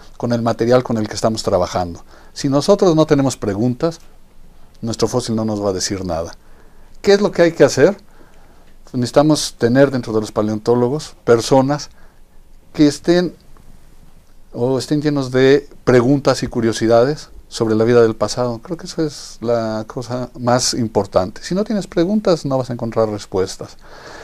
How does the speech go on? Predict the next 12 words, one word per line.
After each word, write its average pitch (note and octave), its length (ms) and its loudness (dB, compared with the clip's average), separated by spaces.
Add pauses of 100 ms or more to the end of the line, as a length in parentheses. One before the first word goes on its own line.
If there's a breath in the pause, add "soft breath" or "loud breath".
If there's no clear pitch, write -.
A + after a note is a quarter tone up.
(300 loud breath)
Y C#3+ 80 6
establecer D#3+ 520 8
ese F3+ 180 4
diálogo E3+ 520 8 (200)
es E3+ 140 4
dificilísimo. E3 920 -4 (240)
Para D#3 240 0
eso E3 200 -4
tiene E3 220 -2
uno D#3+ 120 -2
que D3 120 2
prepararse. A#2+ 680 4